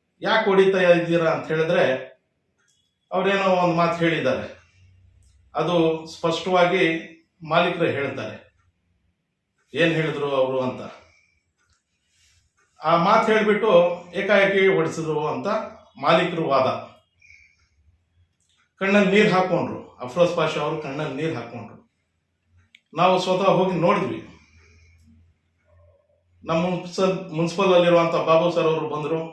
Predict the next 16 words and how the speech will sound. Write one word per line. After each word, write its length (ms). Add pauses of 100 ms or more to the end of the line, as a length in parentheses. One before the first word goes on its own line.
(1040)
ಅವ್ರಿಗೂ 440
ತೋರಿಸ್ದೆ. 680 (720)
"ಏನ್ 180
ಸರ್, 460 (1800)
ಸುಮಾರು 300
ಎರಡು 260
ಮೂರು 220
ಅಡಿ 440 (100)
ದೂರ 240
ಇದೆ 300
ಫುಟ್‌ಪಾತ್ 400
ಇಂದ, 160 (1400)
ಗೋಡೆ 240
ಹೊಡೆಯುವಂಥದ್ದು 640
ಅವಶ್ಯಕತೆ 540
ಇರ್ಲಿಲ್ಲ, 400